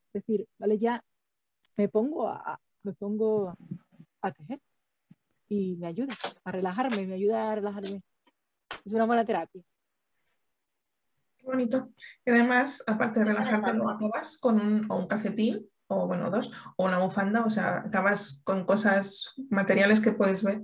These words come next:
Speaker 2: eh, la, el fruto de tu, de tu relajación es algo bastante bonito, si es que te sale bien el calcetín, claro. Así que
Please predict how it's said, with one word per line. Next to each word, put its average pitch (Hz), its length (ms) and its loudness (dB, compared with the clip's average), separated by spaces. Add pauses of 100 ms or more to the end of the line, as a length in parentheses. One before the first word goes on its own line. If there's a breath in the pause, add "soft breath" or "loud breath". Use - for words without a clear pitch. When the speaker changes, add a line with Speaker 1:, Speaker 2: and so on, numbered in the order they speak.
(120)
Speaker 2:
eh, 185 440 2
la, - 220 2
el - 420 2
fruto 220 300 4
de 226 120 6
tu, 202 360 0
de 196 80 -4
tu - 80 -6
relajación 196 580 0
es 208 140 0
algo 214 180 8
bastante 196 640 2 (220)
bonito, 196 560 -2
si - 140 -2
es 214 40 -2
que 220 80 4
te 185 100 2
sale 185 160 4
bien 185 120 4
el 180 80 2
calcetín, 190 320 2
claro. 208 220 0 (580 loud breath)
Así 190 240 -4
que 175 400 4